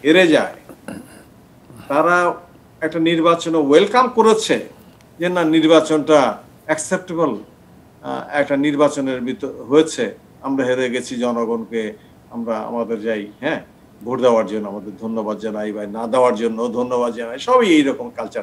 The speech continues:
থাকে। This is democratic মজ-, ইয়েটা, শিষ্টাচারটা। কিন্তু আপনি কি দেখেছেন আপনার এই দীর্ঘ সাংবাদিকতা জীবনে? আমিও তো প্রায় অর্ধ শতাব্দী হয়ে যাচ্ছে সাংবাদিকতায়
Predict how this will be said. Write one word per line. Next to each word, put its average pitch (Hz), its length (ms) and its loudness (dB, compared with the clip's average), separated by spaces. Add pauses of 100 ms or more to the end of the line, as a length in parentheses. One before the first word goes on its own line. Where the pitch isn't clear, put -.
থাকে। - 200 -18 (540)
This 190 100 -4
is 175 300 -8 (120)
democratic 147 540 2
মজ-, 120 260 -2 (280)
ইয়েটা, 135 300 2 (140)
শিষ্টাচারটা। - 640 -2 (960)
কিন্তু 170 200 -2
আপনি 165 260 0
কি 196 140 -4
দেখেছেন 165 540 0
আপনার 139 300 0
এই 143 140 2
দীর্ঘ 147 520 4
সাংবাদিকতা 143 800 0
জীবনে? 123 540 -4
আমিও 120 360 -4
তো 135 120 -6
প্রায় 123 360 0
অর্ধ 123 480 -6
শতাব্দী 123 480 -2
হয়ে 120 240 -4
যাচ্ছে 113 280 -10
সাংবাদিকতায় 117 680 -6